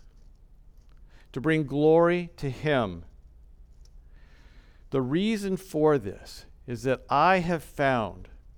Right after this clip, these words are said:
that there is nothing in this life as impacting as seeing Jesus.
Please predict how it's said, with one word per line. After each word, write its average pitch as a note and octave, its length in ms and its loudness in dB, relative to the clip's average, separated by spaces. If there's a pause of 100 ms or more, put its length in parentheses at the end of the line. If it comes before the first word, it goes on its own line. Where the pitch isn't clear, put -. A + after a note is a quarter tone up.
(300)
that C3 260 -2
there C3+ 220 0
is A2 180 -6
nothing E3 560 -2
in C3 300 -4
this C#3+ 400 0
life A#2+ 560 0 (440)
as A2+ 160 -6
impacting C3+ 880 -4 (540)
as A2 140 -10
seeing C3 520 -4
Jesus. G#2+ 720 -4